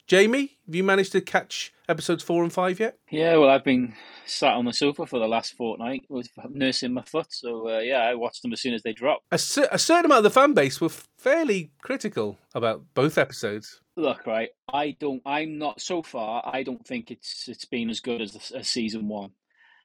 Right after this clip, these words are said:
Speaker 2: I think overall, and I'm talking overall here because there have been some standouts, like the, the autism episode was, was incredible. But, uh, overall, the episodes we've seen so far,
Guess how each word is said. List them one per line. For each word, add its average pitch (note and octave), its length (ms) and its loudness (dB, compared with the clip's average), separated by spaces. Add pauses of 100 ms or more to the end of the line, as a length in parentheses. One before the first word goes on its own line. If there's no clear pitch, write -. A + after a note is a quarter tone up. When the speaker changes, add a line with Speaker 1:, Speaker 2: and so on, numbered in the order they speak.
(140)
Speaker 2:
I B2 100 -6
think B2 320 0
overall, C#3+ 640 4
and A#2+ 80 -4
I'm A#2+ 100 -6
talking B2+ 380 -6
overall G#2+ 420 -8
here A2 220 -8
because B2 240 -10
there C#3+ 100 -2
have D3 160 -2
been B2+ 120 -6
some - 140 -16
standouts, G#2 600 -8
like A2+ 260 -6
the, G#2+ 300 -8 (220)
the G#2 340 -8
autism G#2+ 420 -6
episode G#2 360 -6
was, G2+ 260 -8
was G#2+ 160 -10
incredible. G2+ 600 -2 (460)
But, C3+ 60 6
uh, C3+ 260 2
overall, D3 600 4
the A#2+ 80 -2
episodes A#2 420 -6
we've A2+ 100 -8
seen A2+ 240 -4
so - 200 -8
far, G2 440 -6